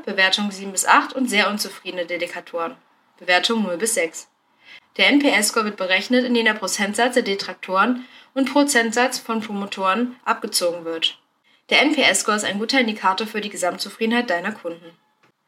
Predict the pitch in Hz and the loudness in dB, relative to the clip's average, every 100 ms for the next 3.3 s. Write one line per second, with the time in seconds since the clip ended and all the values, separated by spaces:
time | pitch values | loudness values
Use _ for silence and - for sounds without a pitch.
0 | _ 214 220 294 330 - 247 220 214 160 | _ -4 4 4 4 4 2 2 0 0
1 | 214 - 208 190 175 175 - 247 247 - | 0 2 0 2 0 0 0 -2 -2 -2
2 | 202 196 - 208 240 247 208 202 220 247 | -2 -2 2 4 4 0 -4 -2 -2 -2
3 | - 175 170 | 0 0 -2